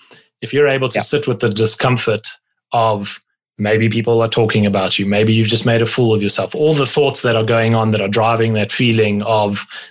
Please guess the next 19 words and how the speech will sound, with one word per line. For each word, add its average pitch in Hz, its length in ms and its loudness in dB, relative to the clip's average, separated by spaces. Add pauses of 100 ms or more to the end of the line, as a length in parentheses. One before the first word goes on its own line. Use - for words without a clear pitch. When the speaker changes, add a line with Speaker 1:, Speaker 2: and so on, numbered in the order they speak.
(100)
Speaker 1:
"I'm 113 180 0
an 113 60 2
Speaker 2:
Yes. 117 80 2
Speaker 1:
idiot, 117 280 0
I'm 107 120 2
a 104 60 0
failure, 113 540 0
I'm 104 140 0
a 101 140 -4 (100)
whatever 110 400 2
it 147 80 -2
is," 156 340 0 (460)
uh, 107 260 -2
and 120 120 2
you 180 80 2
can 156 120 2
sit - 320 -2
with 123 120 0
that 98 280 -4